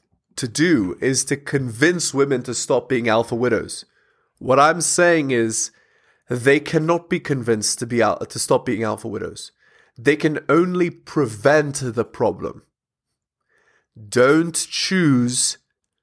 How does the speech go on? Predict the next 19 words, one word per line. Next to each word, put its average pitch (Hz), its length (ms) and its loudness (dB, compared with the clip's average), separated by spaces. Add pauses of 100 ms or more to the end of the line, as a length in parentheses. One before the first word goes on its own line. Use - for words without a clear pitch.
(300)
the 117 180 -2
top - 440 -4
five 120 540 0
percent 113 440 -4
of 104 160 -14
men. 120 320 -4 (1400)
It's 139 240 -4
literally 147 720 0
that 139 240 2
simple. 120 540 -6 (920)
Your 117 240 0
standards 139 960 0 (220)
need 120 280 -8
to 135 100 -4
come 110 720 -6
way 131 580 2
down. 107 560 -4 (1000)
It 123 200 -4
starts 143 880 0